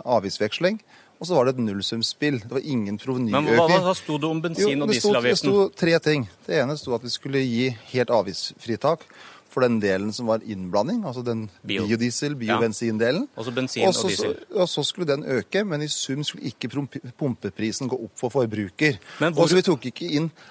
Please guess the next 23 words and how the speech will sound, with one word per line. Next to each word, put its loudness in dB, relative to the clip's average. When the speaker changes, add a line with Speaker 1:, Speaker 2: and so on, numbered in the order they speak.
Speaker 1:
ei 2
krone 0
mer 2
i -2
avgifter, 2
men -4
vi 2
hadde 2
en -2
vridning 2
for -10
vi -2
skulle -8
få -4
en -2
grønnere 0
bilpark, 0
men -4
det 2
vi 0
er 4
så 0
imot. -2